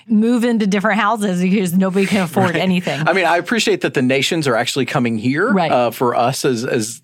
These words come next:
Speaker 2: evangelicals.
Speaker 1: The
Speaker 2: Uh, but we,
Speaker 1: nations
Speaker 2: we can't actually support the geographic size of the nations. We, we don't
Speaker 1: The,
Speaker 2: have that
Speaker 1: the
Speaker 2: much room.
Speaker 1: nations aren't gonna be able to afford moving here. Only Californians.
Speaker 2: <laughs>
Speaker 1: <laughs> We love Californians.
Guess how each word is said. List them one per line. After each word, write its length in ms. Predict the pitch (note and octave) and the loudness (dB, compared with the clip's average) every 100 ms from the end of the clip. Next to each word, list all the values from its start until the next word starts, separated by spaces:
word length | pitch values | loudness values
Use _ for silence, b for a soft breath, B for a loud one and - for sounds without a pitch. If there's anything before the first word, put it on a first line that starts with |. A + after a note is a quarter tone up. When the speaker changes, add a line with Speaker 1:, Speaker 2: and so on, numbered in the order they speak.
| - | -4
Speaker 2:
evangelicals. 720 | C3+ C3+ C3 E3 B3+ A3 - B B A3+ | 0 0 0 0 -2 -6 -8 B B -2
Speaker 1:
The 60 | |
Speaker 2:
Uh, 20 | |
but 120 | C4 C#4 | 2 2
we, 120 | C4 | 0
Speaker 1:
nations 320 | E4+ E4 D4 | 0 0 0
Speaker 2:
we 100 | F3 | -2
can't 260 | - A3+ G3+ | -2 -2 -2
actually 380 | E3 - D#3+ C3 | -4 -4 -2 -2
support 460 | - C#3 D#3 D3 - | -2 -4 -2 -2 -2
the 180 | A2+ G#2 | -4 -2
geographic 560 | A#2+ C3+ B2+ B2 A2 | -2 0 0 -2 -6
size 500 | - C3+ B2+ C3+ A#2+ | -4 -2 0 0 -2
of 120 | B2 | -4
the 100 | G#2 | -4
nations. 640 | B2 B2 A#2+ C3 - - C#3 | -4 -2 -2 -4 -8 -14 -10
We, 120 | D3+ - | -8 -2
we 40 | |
don't 120 | D3 - | 2 2
Speaker 1:
The, 40 | |
Speaker 2:
have 80 | B3 | 2
that 80 | D#3 | 0
Speaker 1:
the 60 | A#3+ | 2
Speaker 2:
much 80 | A#3+ | 2
room. 80 | A3+ | 0
Speaker 1:
nations 300 | - D4+ A3 | 0 0 0
aren't 180 | G#3+ G3 | 0 0
gonna 180 | G#3 | 0
be 140 | F3+ F#3 | 0 0
able 180 | E3+ F3 | 0 -2
to 60 | |
afford 340 | E3 F3+ E3+ F3 | -4 -2 -2 0
moving 240 | F3 A3+ | 0 0
here. 140 | A3 A3 | 0 0
Only 260 | G#3+ B3 | 0 -2
Californians. 1040 | - B3+ A#3+ - G#3+ C4 G#3+ D#3 E3+ - D4+ | 0 -2 -2 -2 -2 0 -2 -2 -4 -4 -4
Speaker 2:
<laughs> 40 | C#4+ | -6
Speaker 1:
<laughs> 1900 | - D4+ C#4+ - - - - C4+ C4 _ - - D4 E4 D#4 D4+ C#4+ C4 F#3+ | -6 -8 -8 -6 -8 -8 -12 -8 -8 _ -10 -4 -4 -2 -4 -6 -6 -4 -2
We 120 | G3 | 0
love 220 | F#3+ F3+ | 0 -2
Californians. 580 | F3+ - - E2+ - | -4 -6 -8 -10 -10